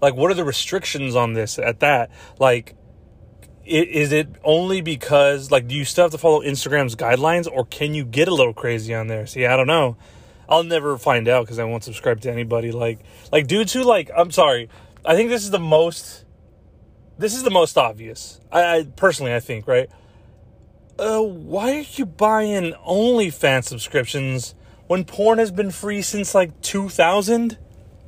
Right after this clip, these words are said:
or probably even longer? I don't know. On the internet,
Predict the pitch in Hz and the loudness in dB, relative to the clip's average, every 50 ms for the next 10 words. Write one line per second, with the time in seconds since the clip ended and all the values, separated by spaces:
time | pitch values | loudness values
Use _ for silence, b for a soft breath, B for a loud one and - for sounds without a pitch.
0 | - - - - - - - - 180 185 - - 180 175 175 202 214 196 180 170 | -20 -20 -20 -20 -20 -10 -2 2 2 2 4 4 2 2 2 -2 -4 -2 -2 0
1 | 143 139 147 170 190 190 208 - - 175 226 240 214 156 147 139 139 147 160 175 | 2 4 4 4 4 2 -2 -2 0 0 0 0 0 0 0 2 4 6 6 4
2 | 202 202 196 208 - - - - 170 165 160 151 151 160 180 196 214 226 226 220 | 2 0 -8 -14 -20 -16 -6 -2 -2 0 0 2 0 0 2 2 2 0 0 -2
3 | - | -4